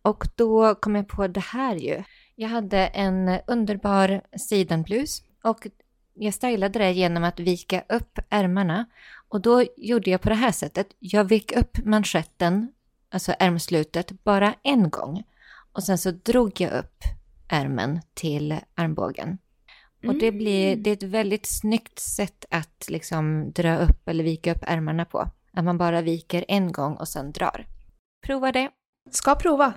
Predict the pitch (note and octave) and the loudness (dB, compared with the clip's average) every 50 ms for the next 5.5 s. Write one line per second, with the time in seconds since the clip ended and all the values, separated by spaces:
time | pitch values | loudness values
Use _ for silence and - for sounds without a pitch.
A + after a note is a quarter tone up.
0 | - G3+ F#3+ F#3 F#3+ D4 C4+ E4+ E4 - - - G#3+ B3 - - - - - _ | -4 -2 4 6 6 6 8 6 6 4 4 0 2 10 10 10 10 8 0 _
1 | _ _ _ _ _ _ _ - B3+ - - A#3 A3+ - - G3+ A3 - - - | _ _ _ _ _ _ _ -6 -6 -2 0 -2 -2 -2 -4 -12 -14 -14 -14 -20
2 | _ _ _ - - _ _ _ - A#3+ B3+ E4 F#4 F4 - - F#4+ G4 F#4 - | _ _ _ -20 -20 _ _ _ -4 0 2 4 4 2 4 2 2 2 4 6
3 | D#4 C#4+ C#4 C4+ B3+ A#3 A#3+ A#3+ A#3+ A#3 A#3+ C4 B3+ C4 C4 C4 C4 - C4 - | 6 8 8 6 4 4 4 4 4 4 4 2 4 4 4 4 4 4 4 6
4 | C4 B3 B3 B3 B3 D#4 E4 - - - - - - - - - - - - - | 6 6 6 4 4 4 6 6 6 4 2 -4 -16 -18 -20 -20 -16 -10 0 6
5 | C#4+ D#4 D4 C4+ - - C4 A#3 - | 6 8 8 8 6 8 6 6 6